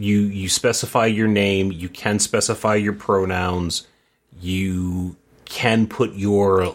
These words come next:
languages. Um, I will say that if you are one of these people that can speak, like, four or five or six languages, don't, don't put 'em all on your badge 'cause it looks terrible with them all written out. It really does. The,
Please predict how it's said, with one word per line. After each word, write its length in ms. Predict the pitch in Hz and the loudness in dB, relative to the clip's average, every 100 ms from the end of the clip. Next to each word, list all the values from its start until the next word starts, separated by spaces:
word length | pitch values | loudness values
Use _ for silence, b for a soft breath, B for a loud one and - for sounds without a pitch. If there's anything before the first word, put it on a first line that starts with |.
| - | -4
languages. 1200 | 98 98 104 101 104 101 104 95 92 98 - - _ _ - - _ _ _ _ - | 0 4 4 4 2 2 2 2 2 2 2 0 _ _ -20 -20 _ _ _ _ -10
Um, 420 | 85 82 80 80 _ B B B _ - | -6 -6 -8 -14 _ B B B _ -2
I 120 | 101 | 2
will 220 | 98 107 | 2 4
say 240 | 120 135 120 | 4 4 2
that 260 | 117 113 | 2 2
if 220 | 123 110 117 | 0 0 2
you 200 | 110 107 | 4 4
are 100 | 104 | 6
one 140 | 110 | 4
of 100 | 107 | 4
these 160 | 104 - | 2 2
people 260 | 110 110 | 2 4
that 100 | 107 | 2
can 140 | 104 98 | 2 2
speak, 280 | - 104 | 2 2
like, 180 | 113 98 | 2 0
four 380 | - 110 104 107 | 0 2 4 2
or 100 | 104 | 0
five 360 | - 101 101 98 | 2 4 4 2
or 80 | 92 | 2
six 300 | - 107 - | 2 2 2
languages, 580 | 101 98 95 92 95 - B - - | 2 4 2 2 0 -2 B -14 0
don't, 280 | 110 117 - - - | 2 2 -2 -20 -4
don't 300 | 110 104 117 - | 0 0 -2 -2
put 200 | - 117 | 2 2
'em 120 | 113 - | 2 2
all 380 | 107 110 107 | 2 4 2
on 200 | 104 104 | 2 2
your 120 | 101 92 | 2 2
badge 420 | 95 95 87 - | 0 0 -2 0
'cause 200 | 107 87 | 0 2
it 80 | 92 | 0
looks 220 | 95 - | -4 -2
terrible 600 | - 92 92 82 90 85 - - | 0 0 0 0 -2 -4 -4 0
with 160 | 98 | 2
them 160 | 92 92 | 2 2
all 200 | 87 87 | 4 4
written 280 | 90 - 82 | 2 2 -2
out. 240 | 80 67 - _ _ _ _ 104 | -4 -6 -12 _ _ _ _ -2
It 240 | 95 82 | 0 2
really 240 | 104 104 | 4 4
does. 220 | 101 101 107 | 4 0 2
The, 240 | 117 | 2